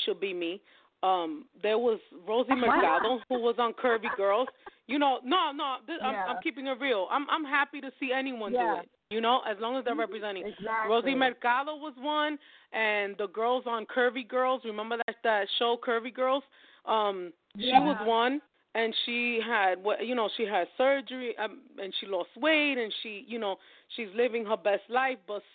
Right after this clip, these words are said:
Speaker 1: still, even so, she didn't reach that status like Ashley Graham, like, like Tess Holliday.
Speaker 3: Yeah.
Speaker 1: So
Speaker 2: Yeah.
Speaker 1: I see, and you know, the lyrics cross, the, the, you know, from the African American community.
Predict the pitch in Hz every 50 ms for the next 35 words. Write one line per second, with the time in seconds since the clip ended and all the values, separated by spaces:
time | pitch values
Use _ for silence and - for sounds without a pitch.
0 | _ _ - 349 370 359 311 269 254 247 240 - _ _ _ _ _ _ _ _
1 | _ - 302 302 320 302 311 277 - - - 285 277 262 262 - - - - -
2 | - - 269 311 311 254 302 277 269 254 247 233 240 226 - - 220 208 - -
3 | _ _ _ _ _ - 233 226 220 214 190 175 - _ _ _ _ _ _ -
4 | 202 196 196 190 - - _ _ _ _ - 202 202 196 - - - 196 185 -
5 | 185 185 185 175 175 165 160 165 165 160 160 151 - - 165 165 160 156 - _
6 | - - 196 185 - - 190 180 175 170 160 170 156 151 151 - - - 185 175
7 | 180 185 185 180 185 180 175 170 170 165 165 165 175 - _ - 208 220 233 226
8 | - _ _ - 269 254 214 - 233 233 240 262 277 254 240 208 220 214 214 214
9 | 208 233 233 208 220 208 - _ - - 233 226 226 214 214 214 208 - - 214
10 | 196 180 170 175 196 190 185 175 160 - - - - _ - 233 233 214 - -
11 | 214 220 208 - 196 202 185 208 202 208 202 190 202 240 262 254 247 - 240 220
12 | 233 233 233 233 226 226 220 220